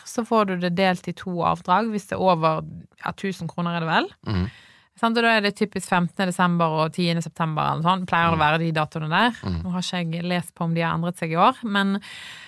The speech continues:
Speaker 1: ehm, og hvis ikke det, så kjører du utleggsforretning, sant, tar en gjennomgang av din økonomi, er det noe vi kan ta pant i, lønnstrekk, altså den type ting da.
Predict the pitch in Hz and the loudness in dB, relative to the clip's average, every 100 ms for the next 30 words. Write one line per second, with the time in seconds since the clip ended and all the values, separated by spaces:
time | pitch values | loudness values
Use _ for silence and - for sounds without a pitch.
0 | - - 196 190 185 185 185 185 185 180 | -12 -4 -2 0 2 2 2 0 -2 -4
1 | - - 233 226 220 240 262 320 - 226 | -4 -2 0 0 -2 0 0 0 -2 0
2 | 233 220 220 202 190 208 190 196 185 - | 2 4 4 2 2 -2 -2 -2 -2 0
3 | 185 180 180 180 170 196 185 196 185 175 | 0 2 2 0 0 -4 0 2 2 0
4 | 175 185 180 170 175 170 165 - 170 170 | 0 0 0 0 0 0 -2 -4 -2 0
5 | 170 175 190 170 165 170 170 170 165 - | -2 -2 -4 -2 -2 -2 -4 -4 -6 -4
6 | 175 165 - 170 160 170 165 - - - | -4 -4 -6 -6 -4 -2 -4 -6 -14 -14
7 | - 165 175 165 147 170 - 165 | -18 -12 -8 -8 -8 -12 -10 -10